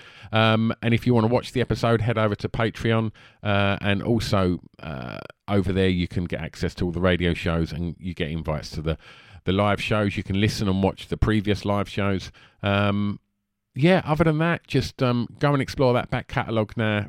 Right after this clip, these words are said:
because there's five hundred episodes available for free wherever you get your podcasts.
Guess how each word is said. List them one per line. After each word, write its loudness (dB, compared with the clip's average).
because -2
there's -2
five -2
hundred -2
episodes -2
available -2
for 2
free 0
wherever -2
you 2
get -4
your -6
podcasts. -4